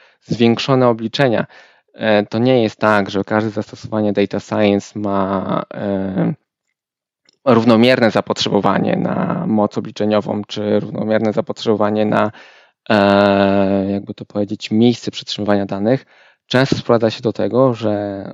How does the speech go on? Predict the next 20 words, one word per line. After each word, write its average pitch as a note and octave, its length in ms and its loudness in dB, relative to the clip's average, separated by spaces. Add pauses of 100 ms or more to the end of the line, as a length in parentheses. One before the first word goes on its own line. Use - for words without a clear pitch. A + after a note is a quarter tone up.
(140)
zapotrzebowanie G#2+ 720 -4
na G#2 220 -4
obliczenia A2 500 -4
jest G#2+ 300 -4 (300)
zwiększone A#2 480 2
w G#2 60 -4
danej A2+ 280 4
chwili. C3+ 480 0 (480)
E, G#2 540 2 (460)
następuje A2+ 540 0
duże A2+ 260 -2
przeliczenie A#2 500 0
danych, A#2 320 0
stworzenie A#2 420 -2
modelu, A2+ 520 4
a - 100 0
potem A#2 400 -4
ta, G#2 460 -2
e, G#2 380 -4
ta, G2+ 360 -4